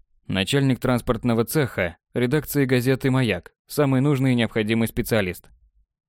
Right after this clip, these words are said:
Они вдвоем рассмеялись, а потом Тася представила нас офицерским женам. В целом все они были молодыми и симпатичными.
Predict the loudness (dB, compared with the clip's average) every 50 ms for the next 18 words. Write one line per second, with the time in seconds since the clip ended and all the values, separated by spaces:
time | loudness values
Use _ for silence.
0 | _ _ _ _ _ _ _ _ _ -6 -4 0 0 0 0 0 2 2 2 2
1 | 2 2 0 0 0 0 0 2 2 2 0 -2 -4 -6 -12 _ _ _ _ _
2 | -4 0 0 0 2 2 0 2 2 2 2 2 0 0 -2 -2 -4 -2 -2 0
3 | 2 2 2 2 2 2 0 0 -2 -4 -4 -4 0 0 0 0 -2 -2 -4 -2
4 | 0 0 0 0 0 -2 -6 -8 -14 _ _ _ _ _ _ _ -4 0 2 2
5 | 4 2 2 0 0 2 2 4 4 2 0 0 0 0 0 2 2 2 2 2
6 | 2 0 0 0 0 0 -2 -4 -4 -2 -2 0 -2 -2 -2 -2 -4 -4 -4 -4
7 | -4 -6 -6 -10